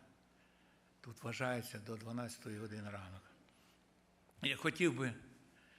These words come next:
щоб ми зараз помолилися. І щоб ми помолилися по-особливому,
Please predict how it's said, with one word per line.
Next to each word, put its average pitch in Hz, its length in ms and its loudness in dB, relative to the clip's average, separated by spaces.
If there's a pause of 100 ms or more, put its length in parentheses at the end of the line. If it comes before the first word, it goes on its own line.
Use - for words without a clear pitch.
(140)
щоб 131 240 -2
ми 131 120 4
зараз 117 320 2
помолилися. 101 680 -4 (1400)
І 131 40 4
щоб 175 120 8
ми 202 140 12
помолилися 190 840 10 (1400)
по-особливому, 123 680 0